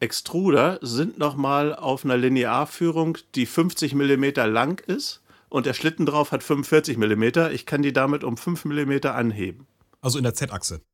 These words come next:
Speaker 1: In der Z-Achse. Das hat den Vorteil, wenn man mal über irgendwas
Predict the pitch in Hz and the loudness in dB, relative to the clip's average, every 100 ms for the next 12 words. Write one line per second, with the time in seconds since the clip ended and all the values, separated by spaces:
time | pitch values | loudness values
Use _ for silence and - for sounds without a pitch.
0 | _ _ _ _ _ _ _ - 101 127 | _ _ _ _ _ _ _ -6 -2 0
1 | 151 147 139 104 113 - - _ - - | 0 -2 -2 -4 -8 -14 -18 _ -20 -20
2 | _ _ _ _ _ - 127 165 165 - | _ _ _ _ _ -4 -2 0 -2 -4
3 | - 123 127 131 160 180 185 - _ _ | -12 -12 0 4 4 4 0 -6 _ _
4 | _ _ _ _ _ _ _ _ - 127 | _ _ _ _ _ _ _ _ -4 4
5 | 156 165 170 175 170 139 139 143 139 143 | 4 4 2 4 2 0 2 2 2 2
6 | 139 131 135 - 147 156 151 156 143 - | 2 2 0 2 2 0 -2 -4 -4 -4
7 | - | -10